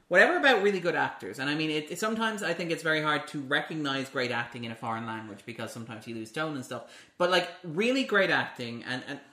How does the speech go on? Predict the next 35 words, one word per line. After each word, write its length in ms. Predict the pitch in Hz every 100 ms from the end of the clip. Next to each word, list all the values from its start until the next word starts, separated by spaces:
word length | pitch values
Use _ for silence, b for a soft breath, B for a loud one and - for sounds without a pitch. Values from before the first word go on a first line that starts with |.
| _ _ _ 170
the 180 | 180 196
ability 340 | 214 247 311
to 60 | 262
give 180 | 208 185
a 40 |
great 360 | 143 165 160 143
reaction 500 | 147 139 143 - 117
shot 240 | - 110 113
is 120 | 117
massively 500 | 123 123 - 123 117
underrated. 540 | 113 120 123 117 110
An 80 | 120
actor 580 | 156 254 - 247 214 - B B B -
on 200 | 196 240
whom 220 | 233 214
you 100 | 185
can 140 | 180 165
place 300 | 202 262 285
a 60 | -
camera, 440 | 254 226 170 135 -
point 220 | 196 247 277
it 40 |
at 180 | 247 247
their 140 | 226
face, 480 | 214 208 147 135 - b b b -
tell 320 | 247 302 269
them 240 | 180 170
that 220 | 160 156
they're 140 | 170 151
looking 380 | 165 147 226 202
at 140 | 190
something 400 | 180 165 160 147
or 160 | 127 143
seeing 460 | - 175 175 160
something, 560 | 147 131 113 117 85